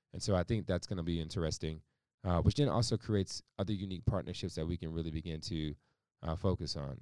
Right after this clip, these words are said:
whether it's really helping that founder or it's helping venture capitalists understand,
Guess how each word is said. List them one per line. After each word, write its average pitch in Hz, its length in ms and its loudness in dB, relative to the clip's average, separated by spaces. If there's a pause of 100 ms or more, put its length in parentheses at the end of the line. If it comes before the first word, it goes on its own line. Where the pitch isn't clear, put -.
whether 85 260 2
it's - 220 -4
really 95 260 -2
helping 87 320 -4
that 73 180 -6
founder 98 520 -2 (380)
or 110 120 4
it's 117 100 2
helping 104 220 0
venture 92 240 -4
capitalists 95 480 -2
understand, 85 680 -4